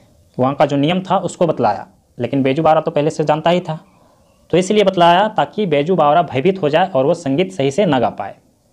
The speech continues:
तो इसीलिए उसको डराने के लिए बतलाया कि अगर तुम संगीत में हार गए तो तुम्हें अपनी जान गंवानी पड़ेगी। पर बैजू भयभीत नहीं हुआ, लेकिन वह डरा नहीं। निकट के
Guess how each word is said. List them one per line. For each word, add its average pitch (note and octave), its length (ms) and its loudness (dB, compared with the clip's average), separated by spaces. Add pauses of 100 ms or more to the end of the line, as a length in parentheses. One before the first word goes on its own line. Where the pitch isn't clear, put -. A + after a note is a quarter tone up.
(300)
तो - 40 0
इसीलिए G3 240 0
उसको F#3+ 160 -2
डराने C#3 320 2
के F3+ 60 -4
लिए F3+ 100 2
बतलाया C#3+ 300 2
कि D#3 120 -2
अगर D3 140 0
तुम D#3+ 140 -6
संगीत D3 300 -2
में C#3+ 80 0
हार B2+ 180 0
गए D#3+ 140 2
तो F#3+ 100 -4
तुम्हें E3+ 260 -2
अपनी B2+ 200 -2
जान B2 260 -2
गंवानी B2 260 0
पड़ेगी। G2+ 360 -8 (280)
पर E3 100 2
बैजू D3+ 400 0
भयभीत C3 400 -2
नहीं C#3+ 180 0
हुआ, A2 240 -4 (180)
लेकिन A#2 260 -2
वह D#3+ 180 2
डरा A2+ 280 0
नहीं। G2 180 -8 (1200)
निकट D#3+ 260 2
के F3 220 2